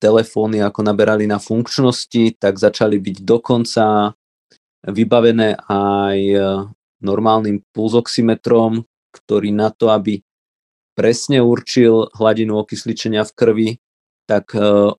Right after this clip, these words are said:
okrem viditeľného žiarenia, čo je také červené, využíva infračervené a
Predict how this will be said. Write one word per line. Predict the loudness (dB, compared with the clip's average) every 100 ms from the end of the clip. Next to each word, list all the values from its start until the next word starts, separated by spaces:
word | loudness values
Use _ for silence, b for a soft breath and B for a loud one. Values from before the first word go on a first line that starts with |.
| -6
okrem | -2 0 2 2 0 0 0
viditeľného | 0 -4 0 0 0 0 -2
žiarenia, | 0 2 4 2 0 0 0 -2
čo | -6
je | -6
také | -4 -6
červené, | -2 0 0 0 -2 -2
využíva | -2 -4 -4 -4 -4 -4
infračervené | -10 -6 -6 0 0 0 -2 -4 -6
a | -6